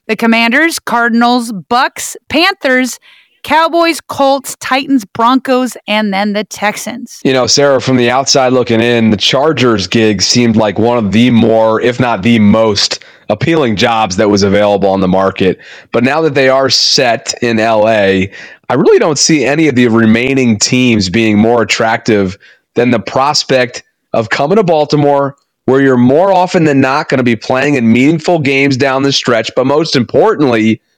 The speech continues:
Speaker 2: you as the O C, you get to take an almighty stab at building an effective passing attack for Lamar Jackson. And as we spoke about last week, if you're able to do that,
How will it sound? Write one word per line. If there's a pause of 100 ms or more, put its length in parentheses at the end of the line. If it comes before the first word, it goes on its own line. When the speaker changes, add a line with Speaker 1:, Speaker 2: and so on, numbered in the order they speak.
(340)
Speaker 2:
you
as
the
O
C, (460)
you
get
to
take
an
almighty
stab
at
building
an
effective
passing
attack (340)
for
Lamar
Jackson.
And
as
we
spoke
about
last
week, (560)
if
you're
able
to
do
that,